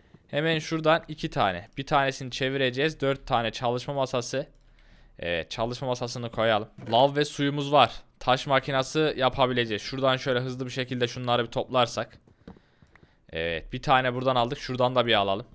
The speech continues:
Hızlı bir şekilde arkadaşlar ağaç sayımızı artıracağız ve kendimize bir tane kazma yapacağız. Aynı zamanda taş makinesi yapmamız da gerekiyor. Oo, bu,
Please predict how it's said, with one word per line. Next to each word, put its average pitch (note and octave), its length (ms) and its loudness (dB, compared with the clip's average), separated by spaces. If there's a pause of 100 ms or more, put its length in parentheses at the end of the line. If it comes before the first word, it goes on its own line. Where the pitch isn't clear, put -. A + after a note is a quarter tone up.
(140)
Hızlı D#3 320 -2
bir E3 60 -6
şekilde D#3+ 380 0
arkadaşlar E3 560 4
ağaç D3+ 280 8
sayımızı D#3+ 460 0
artıracağız C#3+ 680 4
ve D#3+ 260 2 (420)
kendimize D3 420 -2
bir C#3 80 -6
tane C#3 280 2
kazma C#3 360 2
yapacağız. D3+ 480 0 (520)
Aynı C3+ 280 4
zamanda C#3+ 600 2
taş C#3+ 280 2
makinesi C#3 460 -2
yapmamız C3+ 460 -2
da C#3+ 320 2
gerekiyor. A#2 580 -2 (1300)
Oo, F3 220 2
bu, D3 60 -4